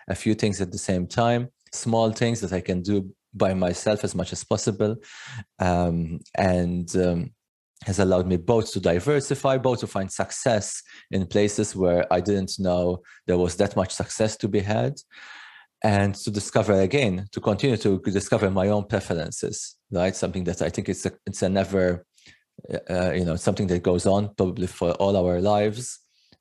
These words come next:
Uh, and, uh, and it changes again. Like, I think as the li-, our lives changes, maybe what I'm liking now with two young kids will be different from when I'm,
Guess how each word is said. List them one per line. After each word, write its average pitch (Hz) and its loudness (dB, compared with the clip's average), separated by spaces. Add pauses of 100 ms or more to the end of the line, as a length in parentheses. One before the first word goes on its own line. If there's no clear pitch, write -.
Uh, 85 -4
and, 85 -2
uh, 50 -4 (380)
and 113 2
it 151 2
changes 139 2
again. 104 2
Like, 92 2
I 92 0
think 110 -2
as - -2 (200)
the 101 2
li-, 104 4
our 98 4
lives 113 2
changes, 113 0 (120)
maybe 98 2
what 98 2
I'm 101 2
liking 104 0
now 127 0 (200)
with - -6
two 127 4
young 113 4
kids 104 0
will 101 2
be 92 -2
different 92 -2
from 90 -2
when 90 2
I'm, 90 0